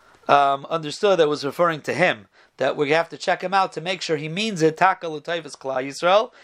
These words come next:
and not for other reasons. So this is what they write. I, I don't think he himself writes this, but this is what they write. And they say that he got up and he said, "I understand the Rav is speaking about me."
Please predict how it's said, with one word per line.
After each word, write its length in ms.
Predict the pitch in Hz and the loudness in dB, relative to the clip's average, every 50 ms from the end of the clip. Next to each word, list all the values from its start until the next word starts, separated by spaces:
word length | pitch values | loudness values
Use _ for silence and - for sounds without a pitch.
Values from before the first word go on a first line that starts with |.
| - _ _ | -20 _ _
and 80 | - 196 | -4 0
not 240 | 233 240 240 233 - | 2 2 2 0 -2
for 100 | 226 214 | -4 0
other 260 | - 190 202 190 180 | 0 0 0 0 -2
reasons. 540 | 170 156 143 127 - - - - - - - _ _ - - - - - | -4 -4 -4 -6 -8 -12 -18 -18 -20 -20 -20 _ _ -20 -20 -20 -20 -16
So 180 | - - 175 165 | -2 0 0 2
this 220 | 175 277 302 - | 2 2 0 0
is 120 | 285 240 214 | -2 0 2
what 180 | 226 208 202 | 2 2 4
they 120 | 208 185 175 | 2 -2 2
write. 380 | 160 147 127 117 131 - _ - - | 4 4 2 2 0 -8 _ -16 -6
I, 220 | 165 180 - - - - | -4 -4 -4 -4 0 0
I 60 | 175 214 | 2 2
don't 140 | 240 220 | 2 0
think 140 | 226 247 185 | -2 -6 -6
he 120 | 190 233 226 | -6 -6 -6
himself 400 | 214 185 - 208 202 196 165 185 | -6 -2 2 2 2 2 4 2
writes 260 | 190 185 185 175 - | 2 2 2 -2 0
this, 220 | - 196 196 190 | 0 0 0 2
but 120 | - 196 202 | -2 -4 -4
this 100 | 294 262 | -2 -2
is 80 | 226 | 2
what 160 | 226 214 190 | 2 2 4
they 120 | 180 170 165 | 4 2 4
write. 380 | 190 214 220 226 - - _ _ _ _ - - _ _ _ | 4 4 4 2 0 -6 _ _ _ _ -20 -20 _ _ _
And 100 | 160 156 | -2 0
they 80 | 160 160 | 2 0
say 240 | 156 - 220 226 226 | 4 4 4 4 4
that 140 | 202 180 160 | 4 2 0
he 120 | 185 247 | 0 -2
got 200 | 226 240 214 208 | 0 2 2 4
up 180 | 214 208 196 - | 4 2 0 -2
and 60 | 185 | -8
he 80 | 175 170 | -12 -10
said, 220 | 156 - 214 208 | -2 0 2 2
"I 80 | 190 180 | 2 0
understand 500 | 165 151 147 - - 208 214 214 208 185 | -2 -4 -10 -6 -2 0 0 2 0 0
the 60 | 170 | 0
Rav 200 | 175 196 202 196 | 2 2 2 2
is 80 | 180 156 | 0 -10
speaking 360 | - - 208 196 160 175 156 | -12 -10 -10 -10 -10 -8 -8
about 280 | 147 139 139 131 135 135 | -2 0 0 0 0 -2
me." 380 | 139 156 196 247 285 277 - | -4 -4 -2 -2 -4 -6 -8